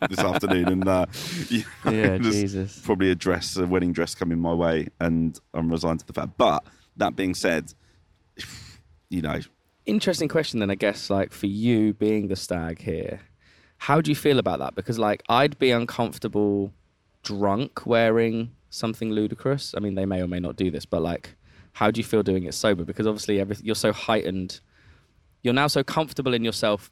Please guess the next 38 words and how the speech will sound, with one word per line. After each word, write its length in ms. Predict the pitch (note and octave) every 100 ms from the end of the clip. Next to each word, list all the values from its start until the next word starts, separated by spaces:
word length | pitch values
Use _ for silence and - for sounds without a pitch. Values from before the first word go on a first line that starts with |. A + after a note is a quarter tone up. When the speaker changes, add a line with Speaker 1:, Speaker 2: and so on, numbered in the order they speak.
| -
Speaker 1:
in 160 | G2 G2+
sobriety 800 | G2 A2 A2 G#2+ E2 D2+ F2+ -
that 100 | F#2
you're 100 | D#2+
probably 300 | F#2+ A2+ G2+
less 220 | G#2 G2+ G2
embarrassed 500 | F#2+ G2+ F#2+ F#2+ -
by 140 | F#2
things 300 | G2 F2 F2+
because 280 | F#2 - F#2
you're 120 | F2
so 220 | - F2+
confident 500 | F2+ - F#2 F#2+ F2
in 60 | F#2
who 60 | F#2
you 180 | F#2
are. 160 | G2+ F2
But 100 | F#2
then 120 | G2
equally, 520 | G#2+ - G#2 F#2+ F#2 - - _ _ -
there's 300 | G2 G2 G#2
less 240 | A2+ -
of 80 | G#2+
the 120 | G2+
alcohol 360 | A2 A2 G#2 G2+
to 100 | G2+
take 300 | G#2+ G2 G#2+
away 180 | G#2
the 80 | G2
shame 320 | - G#2+ G2+
when 120 | G2 F#2+
you 100 | G2+
are 220 | G#2 F#2+
actually 380 | - - G3+ -
<laughs> 40 |
embarrassed 480 | F3 - C#3+ C#3 -
about 240 | A2+ G#2+
something. 420 | G#2+ G2 - F#2